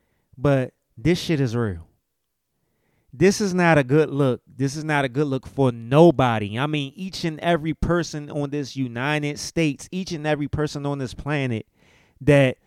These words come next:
has money in a bank, this is not a good look. This is not good news for none of us.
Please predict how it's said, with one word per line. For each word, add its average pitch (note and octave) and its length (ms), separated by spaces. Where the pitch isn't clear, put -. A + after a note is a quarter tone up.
has D3 400
money C#3+ 320
in D3 220
a C3+ 140
bank, A#2+ 380
this D3 180
is C#3 140
not C#3 200
a B2+ 100
good C3 240
look. C3 340
This D#3 160
is E3 120
not C#3+ 400
good C#3+ 240
news C#3 580
for C3 240
none C3+ 300
of G2+ 160
us. E2+ 420